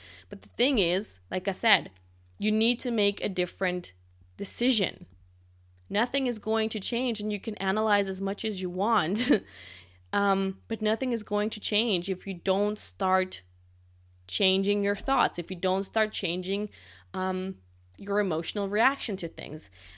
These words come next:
um, if you don't start changing the emotional meaning that you give to things, if you don't start changing the behavior and the, the energy, you know, how you show up. Because this stage, the self-development stage, is all about, you know,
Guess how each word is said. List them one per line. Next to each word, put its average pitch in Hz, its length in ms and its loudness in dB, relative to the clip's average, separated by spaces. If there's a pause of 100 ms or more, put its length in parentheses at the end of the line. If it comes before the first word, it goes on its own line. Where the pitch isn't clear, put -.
(120)
um, 190 280 0
if 185 140 -6
you 214 60 -4
don't 185 300 2
start 226 320 0
changing 185 500 -2
the 180 80 0
emotional 170 440 -2
meaning 277 380 4
that 175 160 -2
you 170 60 -6
give 151 200 -8
to - 100 -12
things, - 340 -14
if - 100 -16
you 190 60 -6
don't 180 220 -2
start 220 220 -4
changing 185 520 -4
the 196 100 2
behavior 220 680 2
and 185 200 0
the, 185 120 2 (100)
the - 200 -4
energy, 240 580 -2 (160)
you 196 100 -8
know, 196 160 0
how 202 180 2
you 220 160 -4
show 277 280 0
up. - 280 2 (560)
Because 233 360 2
this 302 260 2
stage, 165 480 0
the 202 60 -10
self-development 247 880 -2
stage, 170 280 -4
is 208 200 -4
all 233 220 2
about, 214 400 4 (340)
you 214 100 2
know, 208 160 4